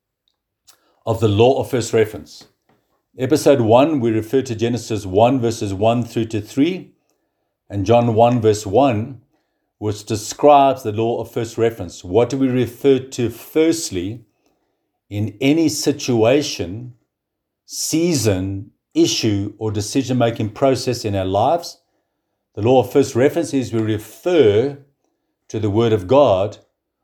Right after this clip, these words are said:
which is wisdom's counsel on how to do anything and everything that touches our lives on a day-to-day basis. In episode two, we spoke about what is the reason for why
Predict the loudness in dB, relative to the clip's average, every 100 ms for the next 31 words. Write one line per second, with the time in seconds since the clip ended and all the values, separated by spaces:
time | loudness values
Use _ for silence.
0 | _ -8 -8 -6 -6 -6 2 4 4 0
1 | -2 -2 -6 -12 -6 -4 -4 -6 -6 -6
2 | -6 -12 _ _ _ _ -10 -6 -4 0
3 | 2 0 -4 -2 -2 -4 -4 -2 0 -2
4 | -4 -6 -6 -8 -10 -14 _ _ _ _
5 | -6 -4 -4 -2 2 4 2 0 -2 -4
6 | -6 -12 _ _ _ _ -10 -10 -8 0
7 | 0 2 -2 0 0 2 2 2 0 -4
8 | -6 -2 -2 -2 -4 -4 -4 -6 -8 -12
9 | -16 -18 -20 _ _ _ _ _ _ _
10 | _ _ _ -6 0 2 4 4 2 0
11 | -6 -2 -4 -4 -6 -4 -2 0 0 -2
12 | -10 -20 _ _ _ _ _ -8 -6 -6
13 | -2 0 0 0 0 -2 -2 -2 -4 -4
14 | -2 2 2 2 -2 -4 -8